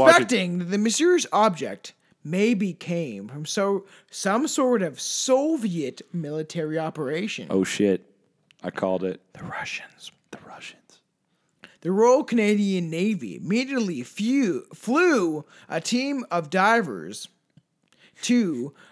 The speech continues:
Speaker 1: a score of the site where it was, like, beyond, you know what I mean, Nova Scotia.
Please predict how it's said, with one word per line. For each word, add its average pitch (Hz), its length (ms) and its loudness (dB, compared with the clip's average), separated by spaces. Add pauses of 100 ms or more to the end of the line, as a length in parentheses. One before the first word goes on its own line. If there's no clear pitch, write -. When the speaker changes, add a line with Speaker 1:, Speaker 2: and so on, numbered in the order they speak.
Speaker 1:
a 170 140 -2
score 285 500 2
of 151 220 -2
the 160 100 -6
site 233 500 2
where 196 260 0
it 190 120 0
was, 180 100 -2
like, 156 280 -6
beyond, 196 560 0
you 180 80 -2
know 180 80 -2
what 170 60 -2
I 165 40 -4
mean, 170 240 -4
Nova 165 240 0
Scotia. 180 500 0